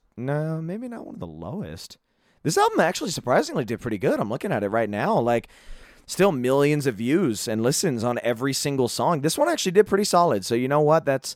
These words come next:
good. Good for fucking them and good for this song. I guess what I mean by that is I don't hear enough people in my personal life <laughs> talking about it that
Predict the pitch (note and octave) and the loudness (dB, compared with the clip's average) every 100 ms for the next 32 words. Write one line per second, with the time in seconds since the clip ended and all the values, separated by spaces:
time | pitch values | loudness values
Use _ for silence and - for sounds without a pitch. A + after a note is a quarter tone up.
0 | _ _ _ - C3 C3+ G#3+ F3+ F#2+ A2 | _ _ _ -20 -16 4 6 6 4 0
1 | C#3 E3 D#3 E3+ D#3 A#2+ A2+ A#2 G#2 - | 0 0 0 0 0 -4 -4 -4 -6 -6
2 | G#2 G2 - F#2+ G2 F#2+ G2 A2 A2+ A2+ | -8 -8 -6 -4 -4 -4 -4 -4 -2 -2
3 | F#2+ G2+ G#2+ G2 F#2 F#2 F2 - G2 G2+ | -2 -4 -2 0 0 -2 -6 -4 -4 -2
4 | D2+ F#2 D#2+ E2+ D#2+ - F2+ E2+ D#2+ E2 | -6 -6 -4 -4 -8 -8 -10 -6 -6 -6
5 | E2+ D2+ F#2+ F#2+ G2+ G#2+ A2 A2 - A#2 | -10 -10 -8 -8 -6 -6 -4 -6 -6 -6
6 | - C#3+ B2+ C#3+ C#3 C#3 D3 D#3+ A#2 G#2 | -4 -4 -2 -2 0 0 -2 -4 -4 -4